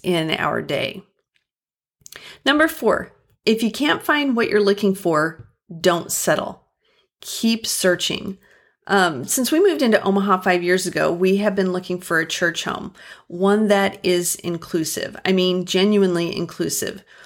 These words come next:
We tried some that said they were inclusive, but their actions said otherwise. We think we have found what we have been looking for finally, and so that perseverance and not settling are paying off. And even though that is, you know,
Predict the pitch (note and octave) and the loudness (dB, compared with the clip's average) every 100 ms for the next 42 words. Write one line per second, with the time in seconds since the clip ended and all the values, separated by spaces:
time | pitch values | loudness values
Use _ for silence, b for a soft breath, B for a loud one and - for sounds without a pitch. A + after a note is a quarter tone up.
0 | B _ - A3+ G#3 B3+ B3+ B3+ C#4+ B3+ | B _ 0 2 2 2 0 0 0 2
1 | - - G3 F#3+ G3 F#3+ G3 - F#3 F#3 | 2 0 2 4 4 4 2 2 -2 0
2 | G3 F#3+ G3 G3 F#3+ F#3 F3 E3+ E3+ - | 0 2 2 0 0 -2 -2 0 0 0
3 | D#3 D3+ - F3 E3+ E3 - - E3 - | -2 -4 -4 -4 -4 -4 -4 -2 -2 -2
4 | D#3+ - - - - - B B B B | -4 -4 -4 -4 -4 -8 B B B B
5 | B - G3 G3 A3 D4+ D4+ - C#4 C4+ | B 0 2 2 2 2 2 2 0 2
6 | C#4 C4+ A3+ - A#3 A3+ G#3+ G#3+ G#3 A3 | 0 0 0 0 0 0 0 0 0 -2
7 | A3+ A3 G#3 E3+ - - - E3 D#3 - | 0 -2 -2 -2 -2 -4 -2 -2 -2 -4
8 | - - - F#3 F3+ F3+ G3 F3+ - - | -8 -8 -2 0 2 0 2 2 0 0
9 | A3 A3 G#3+ G#3 G3+ G3+ F#3+ F3+ F3+ G3 | 0 0 2 4 2 2 0 2 2 0
10 | - - G3 F#3 F3 E3 E3 - E3 E3 | -2 -2 2 2 2 0 -4 -4 -4 -4
11 | - E3 E3 D#3+ - - - - - B | -6 -6 -4 -4 -4 -2 -2 -4 -14 B
12 | B B - A3+ A3+ A#3+ C#4+ C#4 B3+ G#3+ | B B -2 0 2 0 2 2 2 2
13 | G#3 G#3 - G3+ F#3 F3+ - - F#3+ E3+ | 2 2 2 2 2 0 -6 -2 0 2
14 | E3 | 0